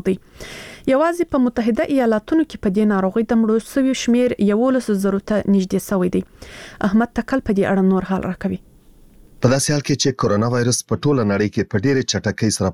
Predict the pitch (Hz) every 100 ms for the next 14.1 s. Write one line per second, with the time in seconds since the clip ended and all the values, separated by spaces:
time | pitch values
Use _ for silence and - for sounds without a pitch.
0 | 180 - - 202 202 113 95 98 - -
1 | _ 117 120 120 127 131 139 131 127 120
2 | 127 127 - 104 113 117 107 113 135 117
3 | 95 87 98 123 127 110 104 110 104 90
4 | - - 101 90 87 85 104 123 123 -
5 | _ - 120 127 - 104 95 95 135 -
6 | 104 87 - 90 92 120 120 - 113 110
7 | 110 _ _ _ _ _ _ _ 131 123
8 | 147 - 131 131 - 123 123 123 113 123
9 | 117 123 107 107 120 110 101 95 110 113
10 | 110 104 - 101 101 107 87 _ _ -
11 | 117 127 - 123 117 - 110 107 101 147
12 | 120 92 87 104 95 - 131 123 117 110
13 | 135 131 143 143 135 - 143 - - -